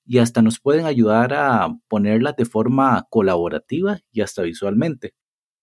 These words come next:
Ya sea que nosotros necesitamos hacer una lluvia de ideas, trabajar con diferentes colaboradores,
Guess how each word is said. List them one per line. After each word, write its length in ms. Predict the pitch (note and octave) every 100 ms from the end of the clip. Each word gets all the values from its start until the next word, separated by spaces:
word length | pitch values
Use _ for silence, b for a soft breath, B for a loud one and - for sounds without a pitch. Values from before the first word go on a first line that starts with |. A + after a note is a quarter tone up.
| -
Ya 180 | A#2 B2
sea 200 | E3 E3
que 120 | D#3+
nosotros 340 | C3 A#2+ C3
necesitamos 720 | C#3+ B2 G#2+ A2+ G2+ A2 B2+
hacer 440 | G#2+ - G#2+ A2+ F#2 - - -
una 240 | G2+ B2 B2+
lluvia 320 | A#2+ A#2 B2
de 80 | F2+
ideas, 720 | E2+ G#2 C3+ B2 A#2 A#2 - _
trabajar 460 | - G2+ G2 G#2 A2+
con 180 | - B2+
diferentes 840 | A#2 G#2+ F#2 G2+ G2 A#2 F#2 -
colaboradores, 920 | - G#2 F2+ E2+ D#2+ G2+ B2+ A2 A2+